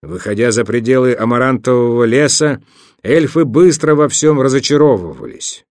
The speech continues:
и жизнь в скором времени перестала их радовать, как и сказал Голиан. Многие из них, отчаявшись, покинули амарантовый лес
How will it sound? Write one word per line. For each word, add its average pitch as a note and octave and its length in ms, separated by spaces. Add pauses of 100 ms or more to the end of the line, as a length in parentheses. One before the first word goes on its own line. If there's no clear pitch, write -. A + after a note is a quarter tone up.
(100)
и F#2 160
жизнь C3 440
в - 40
скором C3+ 360
времени A#2+ 460
перестала B2+ 640
их G#2 200
радовать, F#2 540
как - 220
и - 40
сказал F#2+ 480
Голиан. F#2+ 680 (680)
Многие D3+ 520
из B2 120
них, C#3+ 280
отчаявшись, B2+ 920
покинули C3 760
амарантовый G#2+ 680
лес C3 420